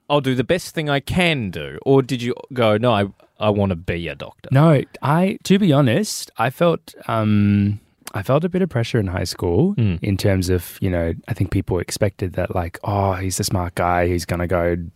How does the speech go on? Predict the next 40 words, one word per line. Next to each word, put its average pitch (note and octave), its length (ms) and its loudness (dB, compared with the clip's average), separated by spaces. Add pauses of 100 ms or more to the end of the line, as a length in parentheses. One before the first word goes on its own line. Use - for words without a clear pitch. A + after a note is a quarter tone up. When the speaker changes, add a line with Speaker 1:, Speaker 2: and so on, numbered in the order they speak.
Speaker 2:
you - 180 -6
know, F#2 200 -8 (120)
yada, G2 380 -4
yada, F2+ 180 -4
yada." F2 400 -4 (720)
Um, F2+ 480 2 (100)
so - 200 -4
I F#2 40 -2
left A2 600 0 (100)
high F#2+ 160 -6
school F#2 200 -2
being F2 220 -6
like, E2+ 220 -8
"I G#2+ 80 -2
don't G#2 80 0
wanna E2 140 -8
be E2 80 -8
a - 20 -8
doctor. E2+ 320 -6
I E2 340 -2
just F2 200 -4
wanna, F2 340 0 (400)
you A2 100 2
know, F2 120 -2 (200)
figure - 380 -2
out F2 180 -2
what F2+ 160 -4
I E2+ 80 -4
want F2 220 -10
to - 100 -20
do." E3 460 2 (380)
Um, F2 560 -2
I F#2 160 0
liked, F2 260 -2
s-, - 160 -8 (100)
you F2 200 -4
know, E2 80 -8 (240)
sciences F#2 560 -6
in F2+ 100 -8
general. A2+ 760 2